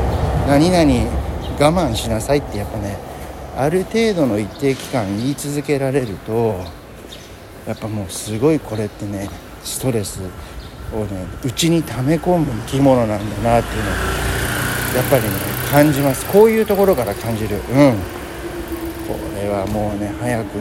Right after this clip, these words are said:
コロナ終わってよって思うんだけど、まあ、これ終わらないよね、普通に。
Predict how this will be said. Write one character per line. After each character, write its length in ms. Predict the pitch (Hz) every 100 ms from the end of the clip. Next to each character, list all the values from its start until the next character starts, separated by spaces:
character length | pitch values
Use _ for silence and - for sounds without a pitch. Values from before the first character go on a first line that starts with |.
| 98 -
コ 60 | 139
ロ 80 | 123
ナ 80 | 107
終 120 | 110
わ 60 |
っ 40 | 135
て 180 | - 170
よ 160 | 160
っ 20 | 123
て 220 | - 139
思 220 | 110 127 160
う 120 | 147
ん 120 | 123
だ 80 | 117
け 140 | -
ど、 180 | 120 147
ま 180 | 139 127
あ、 40 |
こ 120 | - 113
れ 60 |
終 160 | 107 110
わ 120 | 165
ら 120 | 262
な 160 | 302 349
い 80 | 285
よ 80 | 123
ね、 100 | 110
普 120 | 120
通 160 | 117 113
に。 280 | 107 104